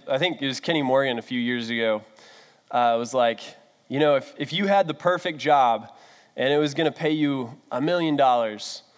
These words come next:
but you had, oh, <laughs> but you had to be there at six A M, right? You would,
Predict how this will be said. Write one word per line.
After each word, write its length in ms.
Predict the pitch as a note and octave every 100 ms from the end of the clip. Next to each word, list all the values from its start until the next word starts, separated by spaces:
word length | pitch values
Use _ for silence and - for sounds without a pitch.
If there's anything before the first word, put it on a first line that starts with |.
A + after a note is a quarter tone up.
| _ _ _ _ _ _ _ - -
but 140 | D3+ D#3
you 160 | F3+
had, 200 | F3+ D#3+ C3+
oh, 340 | D3 D#3+ A2+ - - - - - - -
<laughs> 600 | - - - C#4 C4+ -
but 120 | E3
you 140 | F#3
had 140 | G#3 F3+
to 60 |
be 140 | F3 A3
there 180 | G3+ E3
at 120 | C#3
six 380 | - G3+ - G3
A 320 | F3 D#3+ F3+
M, 200 | A#2+ G#2+ - - - - - - - -
right? 280 | C#3+ F#3+ F3+
You 180 | F3+ B3
would, 180 | G3+